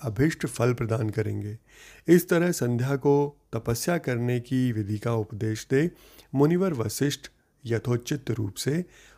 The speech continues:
उससे विदा ले वहीं अंतर्धान हो गए। और इसके साथ ही यहाँ अध्याय पाँच का भी समापन होता है। आज का हम अपना ये एपिसोड यहीं संपन्न करेंगे।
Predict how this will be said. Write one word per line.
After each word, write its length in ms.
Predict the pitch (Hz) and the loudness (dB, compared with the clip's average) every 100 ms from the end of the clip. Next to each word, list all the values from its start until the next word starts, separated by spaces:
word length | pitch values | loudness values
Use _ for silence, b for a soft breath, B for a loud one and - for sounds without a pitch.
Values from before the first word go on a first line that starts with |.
| - | 0
उससे 400 | 120 - - 139 | 0 0 0 0
विदा 300 | 113 101 113 | 0 0 0
ले 180 | 123 170 | 2 2
वहीं 300 | 113 98 - | 2 -2 -4
अंतर्धान 640 | 135 107 113 104 104 117 | -2 -2 -2 -2 0 0
हो 140 | 98 101 | -2 -8
गए। 180 | 107 123 b b b b | -12 -16 b b b b
और 120 | 120 107 | -2 0
इसके 240 | - 127 | 0 -2
साथ 220 | 120 120 | 0 0
ही 140 | 120 147 | 0 0
यहाँ 300 | 135 135 117 | 0 -2 -4
अध्याय 500 | 101 120 113 127 147 b b _ - | -6 -4 0 0 -2 b b _ -4
पाँच 280 | 107 107 - | -2 -2 -4
का 160 | 110 | -4
भी 140 | 104 147 | -2 0
समापन 460 | 151 139 139 143 | 0 0 -2 -4
होता 320 | 135 131 135 | -4 -6 -8
है। 200 | 135 156 - B B B B - | -8 -10 -14 B B B B -2
आज 260 | 120 139 | 2 2
का 100 | - | 0
हम 160 | 147 143 | -4 -4
अपना 240 | 139 139 | -6 -6
ये 240 | 143 135 127 | -4 -2 -2
एपिसोड 440 | 123 117 127 123 | -4 -6 -4 -4
यहीं 240 | 107 110 135 | -2 -2 0
संपन्न 500 | 123 117 123 123 123 | 0 0 0 -2 0
करेंगे। 460 | 117 113 113 139 | -2 -2 -2 -4